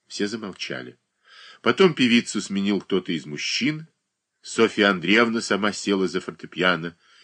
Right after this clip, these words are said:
и заиграла увертюру из Вильгельма Телля. Лучшая опера...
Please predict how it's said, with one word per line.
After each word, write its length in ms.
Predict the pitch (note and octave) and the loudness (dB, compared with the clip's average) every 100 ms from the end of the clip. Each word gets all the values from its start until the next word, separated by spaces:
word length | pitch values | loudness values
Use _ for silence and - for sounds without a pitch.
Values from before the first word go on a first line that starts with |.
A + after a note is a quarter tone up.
| - | -12
и 100 | E2 | -8
заиграла 640 | D#2 E2 D#2+ E2+ C3+ B2+ | -2 -2 0 2 2 2
увертюру 840 | B2 F2+ D2+ D#2 - A2+ C3 B2+ A#2+ | -4 -6 -8 -8 -6 -2 -2 -2 -6
из 180 | G2 E2 | -8 -8
Вильгельма 600 | D2 D2 C2+ E2 F2+ F2 | -8 -10 -6 -4 -4 -8
Телля. 440 | - D2+ C2+ C2 _ _ _ _ _ _ _ _ _ _ _ _ _ _ _ _ _ | -10 -8 -8 -12 _ _ _ _ _ _ _ _ _ _ _ _ _ _ _ _ _
Лучшая 680 | A2 C3+ G#3+ - - F3 D#3 | 2 4 4 2 4 6 6
опера... 880 | - C3+ - C#3+ C3 C3 B2+ B2 | 4 2 4 2 4 4 4 2